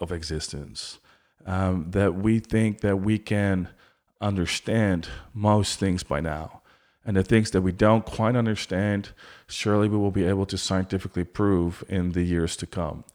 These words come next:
Um, and so we, we think that there, um, that if we cannot explain something, therefore it is, it must be, um, somewhat pointless.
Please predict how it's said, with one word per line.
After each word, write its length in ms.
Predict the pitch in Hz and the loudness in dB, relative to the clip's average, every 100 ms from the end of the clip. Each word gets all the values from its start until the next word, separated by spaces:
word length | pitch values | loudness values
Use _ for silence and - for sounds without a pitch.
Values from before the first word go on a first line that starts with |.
| - - - - - | -20 -20 -20 -20 -4
Um, 440 | 98 95 92 90 - _ _ _ - | 0 2 0 -2 -8 _ _ _ -2
and 440 | 104 98 95 - | 2 2 0 -4
so 320 | - 107 98 | -2 2 2
we, 300 | 98 107 107 | 4 2 0
we 160 | 110 117 | 0 -2
think 460 | 110 143 127 101 - - - - | 0 0 2 0 -4 -8 -12 -6
that 280 | 107 98 | -2 0
there, 420 | 101 101 98 95 - - - - | 2 4 4 4 0 -12 -14 -6
um, 540 | 92 90 87 87 87 - _ _ _ _ _ _ _ - - - - - - | -2 0 0 -2 -6 -12 _ _ _ _ _ _ _ -20 -20 -20 -20 -20 -6
that 120 | 101 | 0
if 120 | 101 | 2
we 80 | 113 | 2
cannot 260 | - 123 117 | 4 4 4
explain 480 | 92 - 120 123 117 | 2 -2 2 2 2
something, 420 | - 87 87 87 | 0 -4 -2 2
therefore 560 | 101 104 - 87 85 - | 4 4 2 0 0 0
it 140 | 98 | 0
is, 440 | 92 87 85 - - - - - | 2 2 0 -4 -8 -14 -20 -12
it 100 | 87 | -4
must 380 | 92 101 - - | 0 0 -2 -2
be, 360 | 85 85 80 - _ _ _ _ | 0 0 -4 -8 _ _ _ _
um, 600 | 95 87 82 82 82 80 - - - | 0 2 2 2 0 -4 -8 -14 -16
somewhat 520 | - - 101 95 85 | -8 0 2 2 0
pointless. 640 | - 92 87 73 - - - | 0 0 0 -4 -10 -12 -14